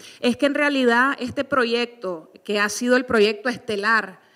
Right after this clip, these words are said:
eh, del gobierno de Ortega, en realidad se ha convertido en su principal talón de Aquiles. Y el hecho de que, eh, no haya, eh, ninguna otra agenda social o política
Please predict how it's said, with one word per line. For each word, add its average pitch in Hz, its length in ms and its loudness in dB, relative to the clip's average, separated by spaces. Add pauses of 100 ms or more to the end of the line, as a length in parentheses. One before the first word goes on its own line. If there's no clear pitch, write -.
(120)
eh, 185 160 -4
del 202 200 4
gobierno 220 420 2
de 277 80 2
Ortega, 247 420 0
en 240 120 -4
realidad 208 360 0
se 233 140 -8
ha - 20 -10
convertido 220 540 -4
en 220 60 -2
su 247 160 -2
principal 196 500 -4
talón 190 320 -4
de 196 80 0
Aquiles. 185 440 -8 (420)
Y 240 160 4
el 247 100 4
hecho 277 320 2
de 277 200 -2
que, 226 880 0
eh, 190 560 -2 (100)
no 220 240 0
haya, 277 580 2
eh, 208 360 0
ninguna 269 580 0
otra 277 220 0
agenda 247 400 -4
social 226 440 -2
o 208 120 -2
política 208 640 -6